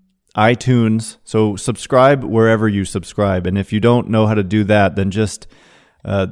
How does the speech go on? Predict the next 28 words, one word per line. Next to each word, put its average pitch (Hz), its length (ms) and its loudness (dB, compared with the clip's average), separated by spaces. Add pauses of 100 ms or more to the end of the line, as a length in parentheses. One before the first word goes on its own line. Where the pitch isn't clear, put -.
(160)
they'll 113 160 -2
continue 127 400 -2
to 120 80 0
go 113 180 4
up 110 120 2
on 98 140 -2
Reddit. 107 380 2 (640)
And 95 140 -8
I 95 60 -4
appreciate 104 500 -4
everyone 98 380 -2
who 92 280 -2 (320)
listens 101 440 -2
on 92 140 -4
Reddit 107 520 0
and 95 220 -8
comments 104 420 -4
there 104 460 0 (320)
and 95 260 -6
upvotes 104 480 -6
it - 140 -12
there. 95 420 -2 (560)
That 98 180 -6
is 92 300 -10 (440)
a 107 100 -4
big 101 280 -2
source 101 400 -4
of 92 400 -8